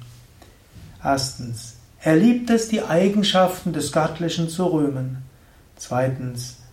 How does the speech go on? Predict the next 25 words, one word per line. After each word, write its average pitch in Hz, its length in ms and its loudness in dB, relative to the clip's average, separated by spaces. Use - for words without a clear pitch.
er 131 180 2
liebt 160 340 2
seine 156 260 2
entzückende 190 760 -2
Schönheit. 127 760 -2
Drittens, 135 680 -2
er 147 160 4
liebt 185 400 4
es, 185 440 0
Gott 156 280 -4
zu 180 140 -2
verehren. 139 720 -2
Viertens, 147 680 -2
er 175 140 6
liebt 220 340 2
es, 202 320 -4
ständig 220 600 4
seiner 160 280 4
Gegenwart 165 640 4
zu - 100 -2
gedenken. 131 800 -4
Fünftens, 139 680 -4
er 180 180 6
liebt 220 380 4
es, - 540 0